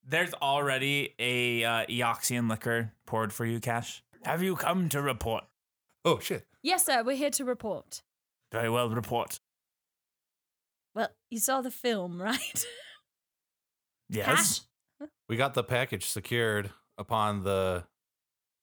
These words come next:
Speaker 2: uh, sh-, our ship, but then we had no idea it would be sent back to Absalom Station once we got it back there. However, as you might have noticed, it did get opened.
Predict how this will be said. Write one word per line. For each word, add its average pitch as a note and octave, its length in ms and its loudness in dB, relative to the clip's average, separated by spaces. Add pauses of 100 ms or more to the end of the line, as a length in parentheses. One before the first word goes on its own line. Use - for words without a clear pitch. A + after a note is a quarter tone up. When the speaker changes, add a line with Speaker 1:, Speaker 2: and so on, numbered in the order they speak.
(300)
Speaker 2:
uh, F#2 340 2
sh-, - 140 -12
our G2 120 0
ship, G#2 280 -2
but F#2 120 -4
then G2 220 0
we G2+ 100 -2
had G2+ 180 0
no G2+ 200 2
idea G2+ 200 0
it F2+ 80 -4
would F2 140 -8
be F2 100 -10
sent F2+ 240 -4
back F2+ 200 -2
to - 120 -12
Absalom F2 400 -6
Station E2 520 -8 (100)
once F#2 180 -8
we F#2 60 -6
got E2 140 -4
it D2+ 100 -8
back F2 240 -4
there. D#2+ 240 -6 (600)
However, B2 680 2 (320)
as G2 80 -6
you A2 80 -2
might C3 120 2
have A#2 100 2
noticed, A2 480 0
it F#2+ 160 -4
did G#2 200 0
get F2+ 200 -2
opened. D2 400 -12